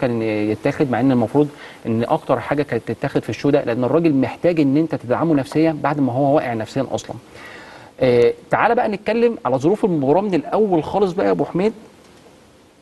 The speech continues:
انت عندك في غيابات في المنتخب، في ظروف بدايه موسم،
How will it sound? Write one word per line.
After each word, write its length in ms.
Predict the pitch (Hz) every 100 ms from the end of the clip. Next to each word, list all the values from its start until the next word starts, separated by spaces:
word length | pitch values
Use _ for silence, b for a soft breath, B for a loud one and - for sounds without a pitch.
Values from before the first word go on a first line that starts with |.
| _ b b b -
انت 120 | 135
عندك 280 | 127 208 196 - - _ - _ _ -
في 160 | -
غيابات 340 | 175 147 135 175 - -
في 60 | 131
المنتخب، 480 | 120 117 160 208 - - _ - - - -
في 140 | - 170
ظروف 440 | 147 170 - - - _ _ 117
بدايه 260 | 113 143 143
موسم، 300 | 151 170